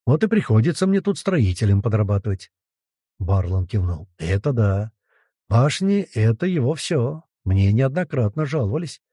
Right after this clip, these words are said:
Он ими уже всем мозги проел.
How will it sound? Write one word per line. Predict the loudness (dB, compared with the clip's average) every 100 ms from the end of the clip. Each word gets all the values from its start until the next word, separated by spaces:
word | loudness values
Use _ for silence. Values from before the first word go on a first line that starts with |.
| _ _ _
Он | 2 4
ими | 2 2 -2 -4 0
уже | 2 2 -2 -8
всем | -2 0
мозги | 2 0 -2 -8 -4 -2 -2
проел. | -2 -4 -2 -4 -10